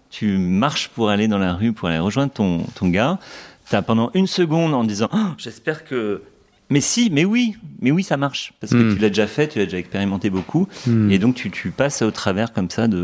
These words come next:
Speaker 1: Euh, euh, de difficultés, euh,
Speaker 2: Ouais.
Speaker 1: enfin, de blocages, quoi.
Speaker 2: Tu te souviens, euh, <laughs> comment, euh, en fait, c'est vachement intéressant ce que tu dis, c'est,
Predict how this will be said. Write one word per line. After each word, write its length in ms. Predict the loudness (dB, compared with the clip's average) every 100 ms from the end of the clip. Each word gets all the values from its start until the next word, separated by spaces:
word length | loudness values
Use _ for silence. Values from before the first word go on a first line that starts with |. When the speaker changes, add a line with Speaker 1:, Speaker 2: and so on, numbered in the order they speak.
| -2
Speaker 1:
Euh, 180 | -4 -4 -8 -12 -18 -20 -20 -20 _ -10
euh, 220 | -6 -6 -8 -10 -12 -10 -10 -10
de 140 | -2 -2
difficultés, 720 | -2 -6 -6 -8 0 2 2
euh, 140 | 0 -2 -4 -2 2
Speaker 2:
Ouais. 240 | 4 4
Speaker 1:
enfin, 100 | 2
de 40 | 2
blocages, 460 | 0 2 0 0 0
quoi. 120 | 0 0 0
Speaker 2:
Tu 120 | 2
te 60 |
souviens, 520 | 2 2 2 2 2 2
euh, 200 | 2 2 0
<laughs> 100 | -2
comment, 520 | 0 0 2 0 0
euh, 380 | 0 0 0 -2 -6
en 20 |
fait, 160 | -4 -2
c'est 160 | 0 0
vachement 240 | 2 0
intéressant 260 | -2 0 -2
ce 80 |
que 80 | 0
tu 140 | -2 0
dis, 140 | -2
c'est, 300 | 2 0 0